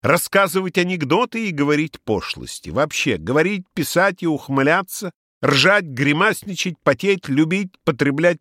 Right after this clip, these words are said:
продукты, высказывать мнения, ходить в кинематограф, жреть и... Впрочем, много еще не надоедает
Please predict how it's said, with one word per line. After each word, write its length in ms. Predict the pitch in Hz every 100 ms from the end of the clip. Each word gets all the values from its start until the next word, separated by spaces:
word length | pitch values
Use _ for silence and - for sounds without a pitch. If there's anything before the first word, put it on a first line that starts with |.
| -
продукты, 600 | 123 143 165 220 - 180
высказывать 760 | 143 - 160 147 107 95 87 92
мнения, 680 | 107 160 247 247 233 226 _ _ _ _ _
ходить 440 | - - 269 190
в 120 | - -
кинематограф, 920 | 120 131 156 - 269 240 226 208 113
жреть 640 | - 156 226 294 - -
и... 320 | 240 233 247 _ _ _ _ _ _ _ _ _ _ _ _ _ _ _ _
Впрочем, 520 | - - 147 - 139
много 640 | 123 127 135 240 269 214 196
еще 880 | 202 139 - - - 139 165 165 147
не 240 | 110 98
надоедает 1000 | 87 78 82 76 69 80 110 110 90 73